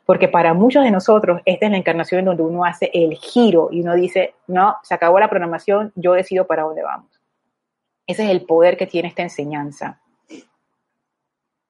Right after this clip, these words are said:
Dice Marian, gracias por, a, a Aristides, "Gracias por aclararme el estado, el origen del alma". Y Aristides dice así, Benilde, entonces el alma es una conciencia adquirida, exacto. Fíjate que yo antes tenía la confusión, Beni,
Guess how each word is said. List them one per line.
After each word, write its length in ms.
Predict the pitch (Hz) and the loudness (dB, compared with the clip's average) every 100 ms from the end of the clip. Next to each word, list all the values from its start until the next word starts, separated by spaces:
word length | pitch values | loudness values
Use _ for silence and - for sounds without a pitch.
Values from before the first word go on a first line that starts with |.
| _ _ _ _ | _ _ _ _
Dice 220 | 165 185 | -8 -2
Marian, 380 | 196 170 185 226 | 0 2 2 2
gracias 280 | 202 180 220 | 0 0 -4
por, 300 | 180 175 160 | -2 -2 -2
a, 160 | - 170 | -4 -4
a 120 | - 175 | -2 -2
Aristides, 460 | 160 - 202 165 | -2 -8 -4 -4
"Gracias 260 | 160 170 214 | -4 -8 -4
por 100 | 180 | -4
aclararme 520 | 160 170 160 175 196 | -4 -6 -6 -4 -6
el 180 | 175 160 | -4 -4
estado, 520 | 156 147 175 170 185 180 - | -6 -8 -6 -2 -4 -4 -6
el 140 | 170 | -4
origen 320 | 156 170 196 | -4 -4 -4
del 180 | 180 156 - | -2 -4 0
alma". 500 | 185 160 151 147 - _ | 0 0 -4 -12 -20 _
Y 80 | 170 | -2
Aristides 400 | 165 165 196 196 | -2 0 2 2
dice 340 | 196 214 233 - | 2 -2 -4 -4
así, 400 | 160 - 147 - _ _ - - _ | -6 -6 -12 -12 _ _ -20 -20 _
Benilde, 540 | 180 175 214 226 170 160 | 0 2 2 2 0 -2
entonces 280 | 190 262 | -2 -4
el 160 | 240 185 | -2 0
alma 440 | 190 214 233 247 - | 0 0 -2 -6 -4
es 200 | 214 220 | -6 -4
una 240 | 220 233 | -4 -4
conciencia 540 | 208 165 - 185 185 233 | -6 -12 -8 -8 -6 -6
adquirida, 760 | 220 - 160 165 196 175 156 - | -8 -14 -8 -6 -4 -2 -4 -4
exacto. 560 | 160 - 214 175 - | -8 -4 -2 -2 -4
Fíjate 300 | - 233 240 | -6 -4 -4
que 140 | 214 165 | -2 0
yo 220 | 175 185 | 0 0
antes 220 | 202 202 | -2 -6
tenía 180 | - 170 | -8 -6
la 140 | 214 214 | -4 -4
confusión, 460 | 175 156 - 185 | -6 -8 -4 -2
Beni, 240 | 180 180 | 0 -2